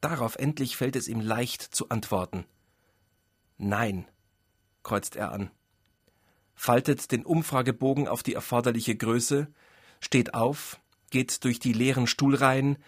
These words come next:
reicht ihn dem inneren Mitarbeiter des Amtsleiters, der das Blatt ausdruckslos entgegennimmt,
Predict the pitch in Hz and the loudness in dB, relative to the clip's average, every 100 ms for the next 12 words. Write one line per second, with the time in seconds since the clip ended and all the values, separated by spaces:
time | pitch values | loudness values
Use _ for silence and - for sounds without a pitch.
0 | - _ - 107 117 135 - 143 139 139 | -20 _ -6 0 0 0 -6 -2 0 2
1 | 120 113 107 147 143 120 117 123 123 117 | 2 0 0 2 2 2 2 2 2 2
2 | 113 120 101 - 120 120 - 113 113 123 | 2 0 -4 -2 -2 -2 2 2 2 0
3 | 117 - 104 104 - 117 117 - 117 120 | -2 -2 -2 -2 -2 0 0 0 -2 -2
4 | - 123 - 120 113 110 - 117 117 113 | -2 -4 -2 -4 -4 -4 -2 0 2 2
5 | 113 110 | 2 -2